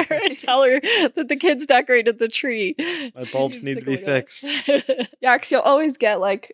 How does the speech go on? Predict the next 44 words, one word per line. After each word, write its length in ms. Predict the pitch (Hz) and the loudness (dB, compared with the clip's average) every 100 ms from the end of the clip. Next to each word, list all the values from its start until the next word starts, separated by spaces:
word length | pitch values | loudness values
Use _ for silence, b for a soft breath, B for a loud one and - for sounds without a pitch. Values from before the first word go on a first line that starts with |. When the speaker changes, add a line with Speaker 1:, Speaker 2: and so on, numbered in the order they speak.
| - | -10
Speaker 3:
a 80 | 202 | -8
million, 800 | 202 196 196 185 180 180 220 226 - | -6 -4 -2 -4 -4 -8 -12 -8 -4
like, 160 | 202 | 0
on 180 | - 214 | 2 2
the 80 | 196 | 4
bottom 340 | 175 175 190 | 4 4 2
row 200 | 202 196 | 2 2
because 260 | 170 240 190 | 0 -2 -2
of, 80 | 160 | 0
like, 180 | 107 | 0
all 100 | 170 | 0
the 100 | 139 | -2
shorter 340 | - 180 180 180 | 0 0 0 -2
kids. 720 | - 196 202 208 240 - - _ | -2 0 0 -2 -2 -2 -2 _
Like, 100 | 240 | -6
they 80 | 165 | -4
can't 220 | - 226 175 | -2 -2 0
reach 220 | 208 - | -2 -2
the 100 | - | -4
top. 440 | - - 101 - B B 226 | -2 0 0 -2 B B -10
And 80 | 226 | -2
so 140 | - | 0
<laughs> 80 | 277 | 4
then 240 | 277 220 202 | 4 4 2
the 140 | 196 | 0
top 300 | 247 151 - | 2 2 0
will 80 | 208 202 | -4 -2
be, 60 | 196 | 0
like, 180 | 190 | 0
kind 240 | - 208 214 | -2 0 0
of 180 | 220 - | -2 0
bare. 520 | 170 165 180 233 254 B B B - | 2 4 2 0 -4 B B B -6
And 100 | 202 | 0
so 100 | 202 | 2
I'd 160 | 185 | 2
get, 140 | 185 151 | 2 0
like, 220 | 175 - | 0 -2
a 40 | |
little, 540 | 180 170 160 165 180 226 b b b b b b _ - | -4 -2 0 0 -2 -6 b b b b b b _ -4
um, 460 | 180 - - 226 240 | -4 -4 -8 -12 -6
chair, 500 | - 226 180 180 180 | -2 2 4 4 2
a 80 | 185 | 2
little 280 | 180 180 175 | 0 0 2
ladder, 580 | 82 180 190 190 202 | 2 2 0 0 -2